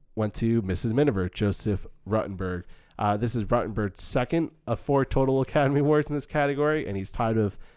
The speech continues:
Leon Shamroy for the most ever. He previously won in nineteen thirty-eight for The Great Waltz. So really cool and interesting that the two guys who would go on to win the most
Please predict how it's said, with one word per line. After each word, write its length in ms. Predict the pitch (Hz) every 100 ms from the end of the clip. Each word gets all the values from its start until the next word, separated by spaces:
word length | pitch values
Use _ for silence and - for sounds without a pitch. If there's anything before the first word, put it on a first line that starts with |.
| _
Leon 320 | 110 117 104
Shamroy 480 | 104 123 110 107 110
for 120 | 104
the 60 | 98
most 240 | 98 90
ever. 340 | 107 101 101 98 - - _
He 160 | - 113
previously 540 | - 131 123 117 123
won 300 | 98 107 110
in 120 | 101
nineteen 380 | 98 104 - 101
thirty-eight 680 | - 101 92 101 120 123 -
for 300 | - 104 104
The 120 | 92
Great 300 | - 95 -
Waltz. 400 | 98 110 117 -
So 320 | - 98 101 - - - -
really 340 | 120 151 196 180
cool 340 | - 143 160
and 80 | 135
interesting 420 | 120 - - 151
that 120 | 131
the 100 | 110
two 320 | 98 - 143 135
guys 460 | 113 110 123 120
who 80 | 117
would 120 | 104
go 180 | - 110
on 140 | 107 110
to 120 | 101
win 180 | 101 101
the 100 | 92
most 520 | 95 104 107 - -